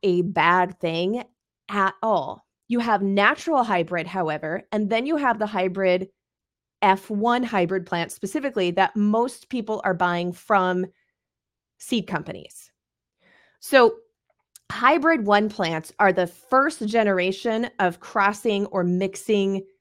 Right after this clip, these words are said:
two varieties together. So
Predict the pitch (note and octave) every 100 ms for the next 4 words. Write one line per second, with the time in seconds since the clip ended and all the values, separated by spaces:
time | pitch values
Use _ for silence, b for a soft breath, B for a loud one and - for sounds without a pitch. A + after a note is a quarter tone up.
0 | _ _ _ - C4 B3 A3+ F#3 F3+ F3+
1 | F3 E3+ - - - E3+ E3+ D#3 - -
2 | - _ _ _ _ b b b b b
3 | _ - - B3 A3 G#3